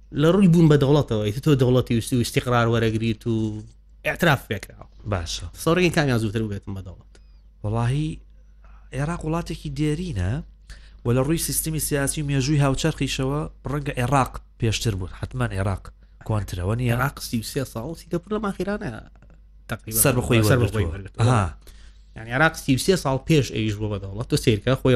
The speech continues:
Speaker 1: ڕاگرتووە، سەرچاوی مرۆیی هەیە، سەرچاوی سروشتی هەیە، سەرچاوی هەموو شتێکی. ئەگەر
Speaker 2: باش.
Speaker 1: بین ئەم هەموو سەرچاوانە حساب بکەین. باشە.
Speaker 2: مم.
Speaker 1: تەسەور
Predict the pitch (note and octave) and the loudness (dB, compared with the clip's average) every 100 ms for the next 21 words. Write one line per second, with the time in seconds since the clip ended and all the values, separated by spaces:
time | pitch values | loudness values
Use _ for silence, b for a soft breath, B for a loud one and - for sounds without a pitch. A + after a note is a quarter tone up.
0 | A#2 G#2+ G2+ - G#2+ A#2 A2 - A2 G#2+ | 4 0 -2 -8 -2 -2 -2 -4 -4 -2
1 | G#2+ G#2+ - B2+ A#2 A2 G2+ G#2+ A#2 A2 | -2 -2 0 4 6 6 2 -4 -4 -4
2 | - A2 G#2+ G#2+ - G#2+ - - B2+ A#2 | -8 -10 -8 -8 -8 -10 -10 -6 -4 -2
3 | - B2+ A#2 - - - - - G#3+ G3+ | -2 -2 -2 -6 -8 -10 -6 -2 2 2
4 | G#3 G3 G3+ D#3+ D#3 D3 D3+ - C#3+ F3 | 4 4 4 4 4 2 0 -4 -2 -2
5 | - - C#3 - G2 - - - - B2 | -2 0 0 0 -14 -16 -20 -20 -12 -10
6 | G#2+ - C3 - - - - G#2+ A2 A#2 | -8 -10 -12 -14 -20 -20 -12 -8 -8 -10
7 | A#2 C#3+ D#3+ F#3 | -12 -6 -2 2